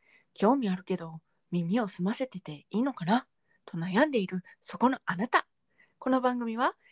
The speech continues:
You and methirty-eight。他人の雑談を合法的に聞きたい。そんなあなたに向けて、アラフォー二人がだいたい十五分から三十分以内くらいの間、ただただ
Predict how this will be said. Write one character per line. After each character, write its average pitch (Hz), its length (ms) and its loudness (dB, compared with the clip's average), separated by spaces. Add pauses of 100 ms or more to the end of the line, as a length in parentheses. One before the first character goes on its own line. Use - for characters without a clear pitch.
(140)
You 170 180 -4
and 170 200 -4
methirty-eight。 196 880 -4 (500)
他 208 140 0
人 233 180 0
の 220 80 -2
雑 190 280 -4
談 175 200 -2
を 165 120 -12
合 165 200 -4
法 277 200 6
的 311 200 -6
に 302 100 -4
聞 - 120 -16
き - 100 -18
た 233 120 0
い。 - 100 -10 (320)
そ 226 240 2
ん 330 100 -2
な 349 140 0
あ 339 60 -4
な 339 80 -10
た 269 100 -2
に 214 100 -4
向 180 100 -6
け 170 120 -14
て、 - 180 -10 (360)
ア 165 120 0
ラ 160 120 -4
フ 165 180 -4
ォ - 20 -2
ー - 40 -4
二 170 260 -6
人 156 80 -4
が - 80 -6 (300)
だ 175 120 4
い 190 80 -2
た 180 160 -2
い 185 120 -10 (260)
十 175 160 0
五 170 100 -6
分 160 200 -8
か 156 120 -6
ら 165 80 -4
三 180 260 -2
十 269 120 0
分 320 320 0
以 359 60 2
内 349 180 2
く 320 140 -4
ら 320 100 4
い 320 60 -2
の 311 100 -2
間、 320 200 -4 (360)
た 180 160 -2
だ 156 140 -10
た 214 160 -2
だ - 180 -2